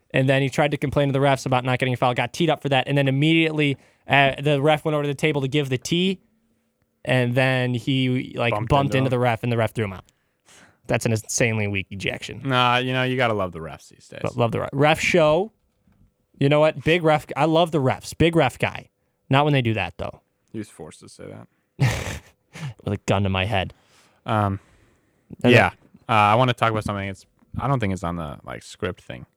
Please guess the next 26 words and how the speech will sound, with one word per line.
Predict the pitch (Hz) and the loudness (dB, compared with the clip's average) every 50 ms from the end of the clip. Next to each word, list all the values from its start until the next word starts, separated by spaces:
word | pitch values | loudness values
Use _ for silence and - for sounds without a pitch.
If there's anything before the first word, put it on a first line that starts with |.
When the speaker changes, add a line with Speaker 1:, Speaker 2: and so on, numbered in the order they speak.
| _ - | _ -6
Speaker 1:
All | 113 | -6
right, | 104 98 101 | -6 -4 -4
go | 110 107 | -4 -4
ahead. | 104 101 98 | -2 -2 0
Speaker 2:
Um, | 104 101 101 95 92 85 | 2 2 2 2 0 0
Speaker 1:
We'll | 120 127 | -2 0
go | 131 127 | 2 2
off | 123 117 113 - | 0 0 -2 -4
script. | - - 101 104 - - | -8 -10 -10 -10 -6 -2
We're | 120 123 | 0 0
already | 123 127 127 123 117 | 2 0 0 0 -2
off | 113 110 107 - | -2 -2 -4 -4
air. | 113 104 101 | -6 -6 -4
Might | 101 104 101 | -4 -6 -6
as | 101 | -6
well | 104 104 | -6 -6
go | 98 117 | -4 -4
off | 107 98 95 | -4 -6 -6
script. | - - 98 95 95 - _ - | -10 -12 -10 -10 -10 -12 _ -14
Speaker 2:
Yeah, | 110 107 101 | -10 -8 -8
you're | 98 90 73 58 | -6 -8 -10 -12
right. | - - - _ _ _ _ _ _ _ _ _ _ _ _ _ _ _ - | -14 -18 -20 _ _ _ _ _ _ _ _ _ _ _ _ _ _ _ -2
Uh, | 110 107 110 113 107 | 2 4 4 4 4
Suns | - - - 147 151 147 | 2 0 0 0 2 0
extend | 139 - - - 135 131 131 127 | -2 -4 -2 -2 0 2 2 2
their | 120 120 120 117 117 - | 4 4 4 4 4 2